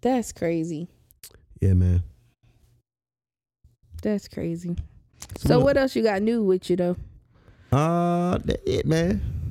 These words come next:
Speaker 2: For real, for real. Running. My plants and shit.
Speaker 1: Your plants flourishing.
Speaker 2: Yeah, they're flourishing. I had a pet bee for a little bit.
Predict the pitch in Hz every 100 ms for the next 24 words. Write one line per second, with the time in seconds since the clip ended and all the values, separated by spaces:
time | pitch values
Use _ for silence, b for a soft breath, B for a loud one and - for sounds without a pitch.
0 | B B - - 151 294 143 143 160 -
1 | - _ _ _ b b b b b _
2 | - - 139 160 170 170 - - - -
3 | - _ _ _ - 127 - 143 160 -
4 | 143 - 156 160 - _ _ _ - 196
5 | 190 - 214 - - 330 302 190 - 165
6 | 180 b b b b 117 117 123 147 127
7 | 120 117 123 120 - 139 113 98 - 131
8 | 143 147 - 92 95 90 101